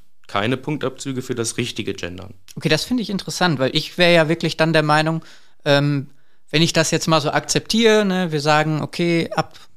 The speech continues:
Speaker 2: weiß nicht, fünfte, sechste, siebte Klasse kommt man mal so langsam ans Thema ran, dass man dann sagt, ja, aber ist jetzt nicht so wichtig für die Klausur,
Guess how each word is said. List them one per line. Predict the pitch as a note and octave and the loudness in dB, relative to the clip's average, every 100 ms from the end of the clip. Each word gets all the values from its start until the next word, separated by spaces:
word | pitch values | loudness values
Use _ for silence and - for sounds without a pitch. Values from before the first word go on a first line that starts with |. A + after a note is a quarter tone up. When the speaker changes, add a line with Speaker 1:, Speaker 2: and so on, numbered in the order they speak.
| - | -8
Speaker 2:
weiß | C#3+ | -4
nicht, | C#3 A#2+ | -4 -4
fünfte, | D#3 D3 D3 | -6 -4 -2
sechste, | C3 C#3+ C#3+ | -2 -2 -4
siebte | C3+ C#3+ - | -4 -6 -4
Klasse | F3 F#3 F3+ E3 D#3+ | -2 0 2 2 0
kommt | D#3+ D#3+ | -2 -2
man | D3+ C#3+ C#3+ - - | -2 -4 -6 -12 -14
mal | C#3 | -8
so | C3 | -4
langsam | C3 D3 - | -2 -2 -4
ans | C3 C3 | -6 -8
Thema | - C#3+ C3 | -6 -4 -2
ran, | C3+ D#3 E3 - - - - | 2 2 0 -10 -20 -20 -10
dass | - C3 | -4 2
man | E3+ | 4
dann | F3+ G#3 | 4 4
sagt, | G3+ G#3+ - - - - - - | 4 4 2 -18 -20 -20 -20 -16
ja, | - B2+ | -6 2
aber | D3+ C#3+ C3+ | 2 2 0
ist | D#3+ - | 0 0
jetzt | C#3+ - | -2 -2
nicht | C#3+ | -2
so | - B2+ | -2 0
wichtig | D3+ - E3+ - | 0 0 -2 -2
für | C#3 | -4
die | B2+ | -6
Klausur, | - A#2+ B2 F3 F3+ F#3 | -6 -6 -2 0 2 0